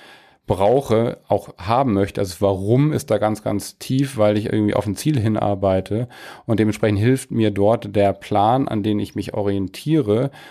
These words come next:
dann auch im Moment nochmal die Motivation aufzubringen. Und hinterher war es definitiv richtig, das gemacht zu haben. Hat sich gut angefühlt, auch schon währenddessen.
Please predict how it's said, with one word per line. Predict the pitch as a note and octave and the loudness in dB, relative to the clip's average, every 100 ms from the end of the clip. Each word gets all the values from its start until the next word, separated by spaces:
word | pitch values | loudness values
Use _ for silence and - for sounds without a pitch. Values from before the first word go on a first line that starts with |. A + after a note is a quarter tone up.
| - | -8
dann | - A2 A#2+ | -2 0 0
auch | - A2 A2 - - _ _ _ _ _ - _ _ _ _ | 0 2 2 0 -12 _ _ _ _ _ -20 _ _ _ _
im | C3 D#3 | 0 4
Moment | D3+ C3+ A2 A#2+ C#3 C3+ - - | 4 4 2 2 0 -4 -14 -8
nochmal | A2+ A#2 A#2 | -4 0 2
die | A2+ | 2
Motivation | A2 A2+ A2+ G#2 - A#2+ B2 | 0 0 0 -2 -2 -4 -2
aufzubringen. | A2+ A2 - A2 A2 A2 A#2 | -2 -2 -6 -4 -2 -2 -6
Und | A2 G#2 | -6 -2
hinterher | C#3 C#3 C3 - | 2 4 2 0
war | - - B2+ | -12 -2 2
es | C3 - _ | 2 0 _
definitiv | - A2 - C3+ C#3+ D3 C3+ B2+ - | -20 -16 0 0 2 2 0 -4 -4
richtig, | D#3+ - A2 | -4 -4 -6
das | A2 | -4
gemacht | A2+ A#2+ - | 0 0 0
zu | - G#2 | -2 0
haben. | G2 F#2+ | 2 0
Hat | G#2 | -2
sich | - - | -4 -6
gut | D3+ | -2
angefühlt, | B2+ B2 - B2 | -2 -2 0 0
auch | G#2+ | 0
schon | - A2+ | -2 0
währenddessen. | A#2 A#2 G2+ C#3+ G#2+ A#2 | 2 2 2 0 0 0